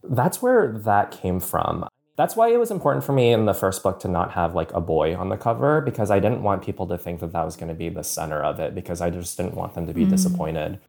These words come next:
Speaker 2: But then the second cover looks like a love triangle.
Speaker 1: I know, and it kind of
Speaker 2: I kind of
Speaker 1: isn't.
Speaker 2: love it. <laughs> I love the cover, but you're right, it's not.
Speaker 1: Yeah, it kind of isn't, but I actually, like, initially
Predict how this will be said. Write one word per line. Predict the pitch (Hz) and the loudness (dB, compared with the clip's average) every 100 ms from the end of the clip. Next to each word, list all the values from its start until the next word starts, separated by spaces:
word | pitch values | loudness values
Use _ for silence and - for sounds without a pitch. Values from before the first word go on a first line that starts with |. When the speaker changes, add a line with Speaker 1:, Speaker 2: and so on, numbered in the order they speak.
| _ | _
Speaker 2:
But | - - - 466 | -8 -6 0 2
then | 453 | 4
the | 415 | 2
second | - 480 466 392 381 | 2 2 2 -2 0
cover | 381 392 | 0 2
looks | 415 381 | 0 -2
like | 392 392 | -4 -2
a | 370 | 0
love | 381 440 | 0 0
triangle. | - 302 320 285 302 - - - - - - | 0 2 4 2 -2 -6 -20 -16 -10 -8 2
Speaker 1:
I | 220 | 4
know, | 247 254 233 | 6 8 6
and | 233 | 4
it | 240 | 0
kind | - 247 330 | 2 6 6
of | |
Speaker 2:
I | 415 | 6
kind | 508 466 | 6 8
of | 453 | 8
Speaker 1:
isn't. | 415 | 8
Speaker 2:
love | 381 370 | 8 6
it. | 269 240 - | 4 2 -2
<laughs> | - - _ _ _ _ 640 640 | -6 -8 _ _ _ _ -4 0
I | 302 | 2
love | 330 370 320 | 4 4 2
the | 330 | -6
cover, | - 294 254 220 | 2 2 2 -4
but | 233 - | -4 -4
you're | 208 | -2
right, | 208 196 | 0 -2
it's | - - - | -4 -10 -4
not. | 123 - | -4 -2
Speaker 1:
Yeah, | 196 233 | 2 4
it | 160 139 156 | 4 2 -2
kind | - 214 | 0 2
of | 277 | 4
isn't, | - 147 185 139 | 4 6 6 4
but | 165 | 6
I | 160 | 6
actually, | 160 185 277 294 | 4 2 2 4
like, | 220 160 - - | 6 6 4 0
initially | 135 117 104 104 127 143 131 95 | 4 6 6 4 2 2 2 -2